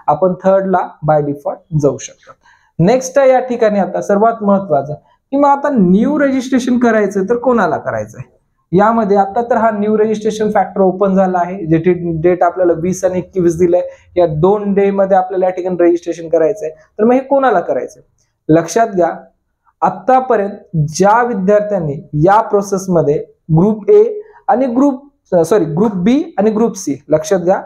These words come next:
सांगताना mistake झाली, Group B आणि group सी या दोन्ही ग्रुपसाठी आतापर्यंत रजिस्ट्रेशनच केलं नाहीये, तर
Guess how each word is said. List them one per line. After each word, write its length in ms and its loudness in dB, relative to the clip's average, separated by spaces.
सांगताना 380 0
mistake 320 0
झाली, 280 0
Group 260 2
B 180 0
आणि 240 -2
group 280 0
सी 220 -10
या 140 4
दोन्ही 440 0
ग्रुपसाठी 540 0
आतापर्यंत 640 0
रजिस्ट्रेशनच 840 0
केलं 300 2
नाहीये, 260 -4
तर 100 2